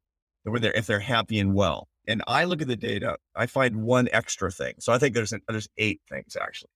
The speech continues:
But his seven are, some of them are really obvious. If you want to be happy and well, don't smoke. Don't smoke cigarettes. And, like, these days, who in Gen Z, you know, or the millennials, you have a lot of millennial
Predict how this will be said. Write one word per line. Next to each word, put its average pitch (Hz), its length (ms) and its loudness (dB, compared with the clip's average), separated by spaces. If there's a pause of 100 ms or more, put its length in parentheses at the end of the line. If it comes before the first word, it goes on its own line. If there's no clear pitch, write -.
But 120 140 0
his 220 240 6
seven 101 480 4
are, 104 260 0 (880)
some 165 160 2
of 170 80 2
them 139 120 4
are 113 80 6
really 107 300 0
obvious. - 500 -2
If 107 140 -4
you 147 80 4
want 185 140 6
to - 20 -4
be 151 80 2
happy 123 320 2
and 113 100 -2
well, 92 300 -2
don't 120 180 6
smoke. - 360 -2 (420)
Don't 131 180 6
smoke 127 220 0
cigarettes. 67 480 -6
And, 131 220 0 (320)
like, 147 260 0
these 180 380 2
days, 101 480 2
who 220 320 4
in 139 180 4
Gen 113 320 2
Z, 92 560 -8
you 135 100 2
know, 131 280 6
or 113 220 0
the 110 420 -2
millennials, 117 440 0
you 135 60 4
have 139 80 4
a 117 60 2
lot 123 400 6
of 123 80 2
millennial 107 640 4